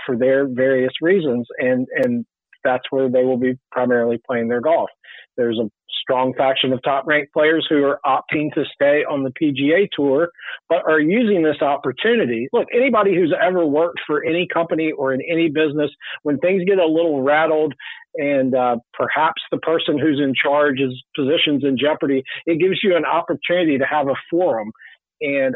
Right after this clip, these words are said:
I think there have been things that players didn't love, just like anybody doesn't love everything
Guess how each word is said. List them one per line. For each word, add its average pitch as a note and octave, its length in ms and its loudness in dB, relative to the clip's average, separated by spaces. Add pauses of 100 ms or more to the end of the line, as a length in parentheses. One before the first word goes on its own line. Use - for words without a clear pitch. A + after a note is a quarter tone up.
I C#3 180 -2
think D3+ 260 -2
there D3 200 2
have B2 180 -4
been E3+ 240 0
things D#3+ 420 0 (380)
that C3 160 0 (120)
players D#3 500 2 (440)
didn't F#3+ 280 0
love, E3 320 2 (140)
just F3 200 0
like E3 160 2 (100)
anybody D#3+ 540 2
doesn't C#3+ 340 2
love D3 220 2
everything D3+ 600 2